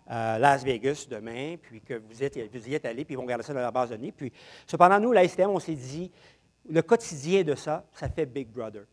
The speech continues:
Alors, on s'est dit, on n'utilisera pas les données de déplacement. Cependant, dans l'information qu'on aura, euh, au niveau démographique, bien sûr, on sait, on sait qu'ils sont un homme, une femme,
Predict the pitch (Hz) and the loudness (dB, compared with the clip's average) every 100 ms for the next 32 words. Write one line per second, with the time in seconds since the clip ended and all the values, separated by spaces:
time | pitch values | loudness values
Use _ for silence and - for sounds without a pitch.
0 | _ _ - 143 156 175 165 175 135 160 | _ _ -6 2 4 2 -2 -8 -8 -8
1 | 185 - - 160 151 151 160 143 143 180 | -10 -10 -4 -2 -2 -4 -6 -2 0 0
2 | 156 131 135 123 110 135 139 120 - 120 | -2 -2 -4 -6 -6 -6 -6 -8 -12 -18
3 | 135 _ _ - 226 208 165 180 208 170 | -20 _ _ -2 4 4 6 4 6 4
4 | 214 190 156 170 185 147 196 202 147 139 | 4 2 0 0 0 -2 -2 -2 0 2
5 | 135 113 131 - _ _ _ - - 123 | 2 2 0 0 _ _ _ -12 0 4
6 | 127 131 143 135 170 190 165 135 123 147 | 4 4 2 4 6 8 8 6 4 -2
7 | 156 - _ _ _ 139 131 151 147 127 | -4 -8 _ _ _ -6 -4 0 0 0
8 | 143 139 123 165 - 123 - 127 120 135 | -4 -8 -8 -12 -12 -12 -8 -4 0 0
9 | 135 - 131 135 147 | 0 0 0 0 -2